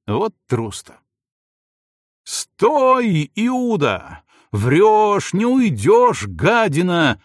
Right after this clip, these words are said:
обиженно вопил отрок. Да и как было не обижаться-то, ежели копье это полуха порвало и хорошо еще не угодило в глаз, а запросто могло бы. Ну, сволочуга, черт!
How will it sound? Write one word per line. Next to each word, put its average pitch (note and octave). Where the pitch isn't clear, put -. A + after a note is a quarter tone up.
обиженно C3+
вопил B2+
отрок. -
Да F3+
и A3+
как A3
было G#3
не G3
обижаться-то, D#3
ежели A#2
копье D3+
это F3
полуха F#3+
порвало C#3
и C3
хорошо C3
еще E3
не D#3
угодило C3
в A2+
глаз, C#3+
а A2+
запросто D3
могло C3+
бы. A2
Ну, B2+
сволочуга, A#2
черт! A#2+